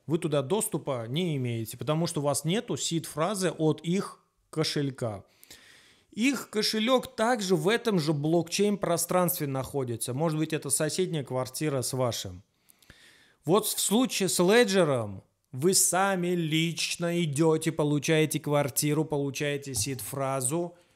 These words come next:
Вы являетесь владельцем напрямую, без посредников. Всё. И что б там ни происходило, ваши деньги лежат там.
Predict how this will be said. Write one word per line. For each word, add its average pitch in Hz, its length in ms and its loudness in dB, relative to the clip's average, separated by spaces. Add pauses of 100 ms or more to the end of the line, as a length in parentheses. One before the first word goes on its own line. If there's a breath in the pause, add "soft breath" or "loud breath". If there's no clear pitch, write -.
(240 soft breath)
Вы 131 280 0
являетесь 165 1040 2
владельцем 147 1160 2
напрямую, 156 920 4
без 151 420 2
посредников. 127 1160 -4 (200)
Всё. 156 560 0 (1000 soft breath)
И 170 140 2
что 196 240 2
б 190 80 -14
там 160 220 0
ни 151 80 -2
происходило, 147 840 0
ваши 143 360 0
деньги 156 380 2
лежат 127 480 0
там. 110 360 -4